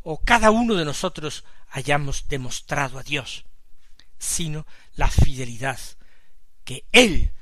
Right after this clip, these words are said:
nos da a nosotros, nos promete,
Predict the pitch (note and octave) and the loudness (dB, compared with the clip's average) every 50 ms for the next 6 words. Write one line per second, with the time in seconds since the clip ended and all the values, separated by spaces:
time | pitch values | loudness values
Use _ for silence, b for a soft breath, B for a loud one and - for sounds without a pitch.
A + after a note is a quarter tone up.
0 | - - - - - - D#3 D3 C3 B2+ B2+ B2 - - - - - - B2+ A#2+ | -8 -10 -10 -10 -10 -10 -10 -10 -8 -8 -10 -10 -10 -10 -12 -12 -16 -16 -14 -2
1 | A2+ C#3+ D3+ D3 C#3+ - - - C3+ B2 A#2+ - - - C3+ B2 - - - - | 2 2 2 2 2 -8 -8 -8 -8 -8 -6 -8 -6 -6 -6 -6 -8 -10 -10 -10
2 | - - - - - - - - - - - F#3 F#3 - - - - - E3+ D#3+ | -12 -10 -6 -6 -6 -6 -8 -10 -12 -6 -2 -2 0 0 -2 -2 0 0 2 2
3 | D#3 D3+ E3 G#3+ B3 G#3 - - B2 | 2 4 6 6 4 4 2 -6 -8